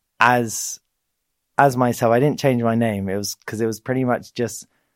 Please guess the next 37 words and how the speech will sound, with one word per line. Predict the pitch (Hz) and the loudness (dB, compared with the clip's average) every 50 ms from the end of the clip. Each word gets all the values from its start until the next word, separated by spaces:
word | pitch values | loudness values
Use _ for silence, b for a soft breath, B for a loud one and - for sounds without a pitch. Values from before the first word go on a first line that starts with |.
| _ _ - | _ _ -6
myself | 120 120 117 - - 139 127 120 117 - - - _ _ - | -4 -4 -4 0 2 4 4 4 4 0 -6 -20 _ _ -6
with, | 110 113 113 113 107 | -2 -2 -2 -2 -4
with | - 120 113 107 | -4 -4 -2 -2
a | 113 | -2
few | 110 - - 123 117 113 | -4 -4 -4 -4 -4 -4
thing-, | 101 - 110 101 98 101 - _ | -2 -4 -4 -4 -4 -6 -8 _
things | - 127 113 110 104 - | -4 -4 -4 -4 -4 -6
changed. | - - 113 104 95 90 90 90 | -4 -4 -2 -2 -2 -6 -8 -8
So | - - 110 98 92 92 92 - b b b b b b | -4 -2 0 0 0 -2 -4 -8 b b b b b b
the | b 120 | b 4
whole | 127 139 131 127 | 6 8 8 8
idea | 123 120 113 123 117 113 110 104 | 8 8 6 4 4 4 4 2
of | 98 | 2
it | 107 104 80 92 | 0 -2 -2 -2
is, | 104 110 101 98 - - - _ _ _ _ _ _ _ _ | -4 -6 -6 -8 -10 -14 -16 _ _ _ _ _ _ _ _
is | - 107 104 | -16 -8 -6
it's | 113 107 - - - - 98 | -6 -6 -8 -10 -14 -12 -8
a | 107 90 95 101 _ _ _ _ _ _ _ _ _ _ _ - | -8 -8 -8 -8 _ _ _ _ _ _ _ _ _ _ _ -8
YouTuber | 143 139 147 139 - - 131 127 120 113 | -2 0 0 0 0 2 2 2 4 4
who's | 110 113 110 101 | 2 0 0 2
not | 127 131 127 117 80 - | 4 6 6 6 6 4
very | 117 110 107 104 | 2 2 2 0
good | 95 107 110 101 98 | -2 -2 -2 0 0
at | 101 95 - _ _ _ _ - | 0 -2 -2 _ _ _ _ -4
being | 120 113 110 110 107 | -4 -2 -2 -2 -2
a | |
YouTuber, | 104 107 101 - - 107 98 101 101 92 | -2 -4 -4 -4 -4 -4 -2 -2 -2 -2
but | 104 78 | -2 -2
wants | 80 104 110 107 95 - - - | -2 -2 -4 -4 -4 -6 -8 -6
to | 113 | -6
be | 98 104 101 98 95 98 92 _ _ _ _ _ _ - | -4 -4 -4 -4 -6 -8 -10 _ _ _ _ _ _ -8
the | 110 | -4
biggest | 95 110 107 101 98 - - | -2 -2 -2 -2 -2 -4 -4
YouTuber | 104 95 - 107 101 92 95 95 | -6 -6 -4 -4 -4 -4 -4 -6
in | 90 | -6
the | 92 92 | -4 -2
world. | 98 95 90 87 90 87 - _ | -2 0 0 -2 -4 -8 -12 _